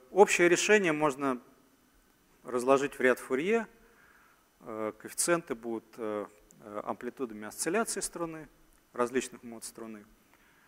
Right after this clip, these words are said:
Э, и квантование более-менее соответствует тому, что, э, на поперечный ка-, ка-, на поперечные осцилляторы мы накладываем обычные гейзенберговские, э,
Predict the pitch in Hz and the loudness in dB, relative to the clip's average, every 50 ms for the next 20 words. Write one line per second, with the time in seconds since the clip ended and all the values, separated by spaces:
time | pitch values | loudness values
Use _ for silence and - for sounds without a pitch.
0 | _ _ _ _ _ _ - - 127 113 117 117 - - 139 131 127 127 - - | _ _ _ _ _ _ -20 -14 -8 -4 -4 -4 -4 -6 -10 -10 -10 -10 -10 -8
1 | - 143 139 131 156 156 180 208 208 190 175 156 135 147 151 147 156 165 170 170 | -8 -8 -4 0 2 4 6 6 6 6 4 -2 -2 0 -2 -2 -2 -4 -6 -8
2 | 156 131 - 151 135 - 160 156 139 - - 131 - - 147 143 170 185 165 - | -8 -8 -8 -8 -8 -8 -8 -10 -10 -10 -14 -16 -4 -2 -2 -2 -2 -4 -10 -12
3 | - - 135 131 131 123 - - - - 113 113 110 110 104 - _ _ _ 139 | -10 -6 -4 -2 -2 -4 -6 -12 -20 -16 -14 -12 -12 -12 -12 -16 _ _ _ -6
4 | 131 131 120 - 127 - - 143 156 175 - - 139 131 127 - _ _ _ - | -4 -4 -4 -4 -8 -6 -2 0 2 2 0 -2 -8 -12 -12 -14 _ _ _ -4
5 | 131 127 127 - - - - - 123 131 143 135 131 120 120 123 - _ _ - | -2 -2 -2 -2 -6 -16 -6 -2 -2 -2 -2 -4 -8 -12 -12 -14 -14 _ _ -4
6 | 139 143 135 - - 131 123 - - - 160 185 208 202 - - 139 135 139 139 | -2 -2 -2 -2 -6 -10 -12 -12 -10 -8 -4 -2 -2 -2 -2 -4 -6 -8 -8 -8
7 | 139 131 - - 143 135 127 127 117 120 123 127 139 127 - - - 113 104 - | -12 -12 -6 -4 -4 -4 -2 -6 -8 -8 -10 -10 -12 -12 -12 -14 -16 -16 -16 -18
8 | _ _ _ _ _ _ _ _ _ _ _ _ - 127 120 123 117 113 120 117 | _ _ _ _ _ _ _ _ _ _ _ _ -20 -14 -10 -8 -8 -8 -8 -10
9 | 113 120 113 107 113 104 - - - - 113 104 104 - - - - 110 110 110 | -10 -10 -10 -10 -14 -16 -18 -18 -14 -12 -10 -10 -10 -10 -12 -12 -8 -6 -6 -6
10 | 107 101 | -6 -8